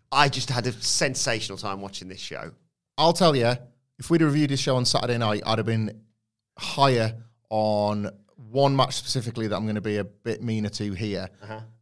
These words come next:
Speaker 2: um, on the, from the second watch. So I know it wasn't this perfect thing, but I am currently trying to decide if I preferred it to WrestleMania Night One as my favourite
Speaker 1: Wow.
Speaker 2: show of the year.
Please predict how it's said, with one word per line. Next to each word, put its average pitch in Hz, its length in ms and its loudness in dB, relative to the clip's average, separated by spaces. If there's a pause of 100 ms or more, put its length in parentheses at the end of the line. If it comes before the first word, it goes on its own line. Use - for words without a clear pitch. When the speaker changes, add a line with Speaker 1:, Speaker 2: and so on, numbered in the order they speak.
Speaker 2:
um, 101 400 0
on 101 200 -2
the, - 80 -6
from 107 180 -6
the 98 80 -4
second 98 320 -4
watch. - 320 -4 (720)
So 123 680 6
I 127 140 2
know 135 220 10
it 139 40 8
wasn't 135 240 4
this 120 100 -2
perfect 120 460 2
thing, 98 380 -2 (240)
but 117 140 2
I 117 200 6
am 113 140 2
currently 110 560 -4
trying 120 240 -4
to 101 60 -6
decide 104 280 -2
if 101 100 -6
I 101 80 -4
preferred 104 400 -6
it - 140 -10
to 98 220 -8
WrestleMania 98 520 -6
Night 95 200 -6
One 98 300 -6 (340)
as 98 100 -14
my 95 140 -6
favourite 95 440 -8
Speaker 1:
Wow. 123 280 -4
Speaker 2:
show 110 140 -2
of 98 60 -4
the 101 60 -4
year. 95 240 -6